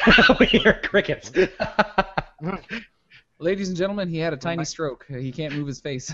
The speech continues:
Speaker 2: <laughs>
Speaker 3: No. No, my internet's being a bit slow, so I think I missed the, uh, the fact that it was, uh, directed at me. <laughs>
Speaker 2: Oh.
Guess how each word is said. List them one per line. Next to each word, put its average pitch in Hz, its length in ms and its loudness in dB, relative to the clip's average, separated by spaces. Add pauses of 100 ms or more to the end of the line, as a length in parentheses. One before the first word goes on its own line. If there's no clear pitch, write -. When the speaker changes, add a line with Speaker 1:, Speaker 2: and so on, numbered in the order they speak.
(140)
Speaker 2:
<laughs> 139 140 -14
Speaker 3:
No. 151 360 -8 (1900)
No, 135 100 -14
my 135 200 -12
internet's 127 320 -10
being 110 180 -14
a 101 60 -14
bit 104 160 -18
slow, 104 640 -14
so 98 160 -20
I 95 60 -18
think 107 140 -20
I 107 80 -14
missed 104 300 -18
the, 98 260 -18
uh, 92 160 -18 (1200)
the 110 120 -14
fact 127 300 -12
that 117 80 -14
it - 20 -8
was, 110 260 -14
uh, 113 160 -14
directed 117 380 -10
at 101 80 -14
me. 107 220 -16 (240)
<laughs> 147 60 -14 (480)
Speaker 2:
Oh. 120 120 -10